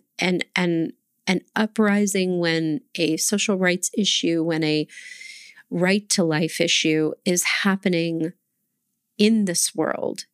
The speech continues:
and I say issue, even though, like, it's not an issue, it's not, it's like, it is,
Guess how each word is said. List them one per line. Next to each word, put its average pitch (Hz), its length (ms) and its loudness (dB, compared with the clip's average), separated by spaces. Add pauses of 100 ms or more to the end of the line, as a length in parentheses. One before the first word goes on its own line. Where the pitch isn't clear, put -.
and 180 100 2
I 180 40 4
say 220 360 0
issue, 156 460 0
even 175 240 -2
though, 170 160 -2
like, 160 340 -2 (280)
it's 190 140 0
not 202 100 4
an 190 200 -2
issue, - 540 0
it's - 220 -2
not, 160 220 -2 (220)
it's - 340 -2
like, 156 300 -4 (640)
it 170 100 4
is, 180 360 2